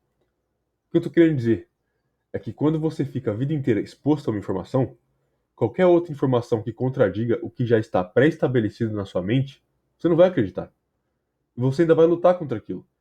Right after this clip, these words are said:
e dizer que é uma mentira. Porque é mais fácil do que você aceitar que por toda a sua vida você não conheceu a verdade. Não basta só você tomar a Red Pill.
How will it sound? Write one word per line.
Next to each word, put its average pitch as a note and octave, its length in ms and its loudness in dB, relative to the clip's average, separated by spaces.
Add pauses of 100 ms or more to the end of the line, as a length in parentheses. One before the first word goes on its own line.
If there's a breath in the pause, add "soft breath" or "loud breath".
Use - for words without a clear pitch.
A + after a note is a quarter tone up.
(120)
e - 80 -10
dizer C3+ 240 0
que C#3+ 60 -2
é E3 40 4
uma D#3+ 60 2
mentira. D3+ 440 -4 (920)
Porque C3+ 220 2
é A#2+ 140 4
mais C#3+ 260 2
fácil - 480 0 (100)
do - 120 -10
que - 120 -4
você C3+ 260 0
aceitar C3+ 680 -2 (160)
que - 80 -20
por A#2 180 -4
toda C3+ 200 -4
a - 20 -6
sua D3+ 200 2
vida C3 420 -4
você A#2 240 -8
não C3 120 -2
conheceu C3+ 360 -4
a B2 40 0
verdade. G#2+ 360 -2 (440)
Não A#2+ 160 -2
basta C#3+ 380 2
só D3 160 0
você C3 460 0 (160)
tomar B2 560 -2
a G2+ 100 -4
Red G#2+ 280 -4
Pill. F#2 300 -8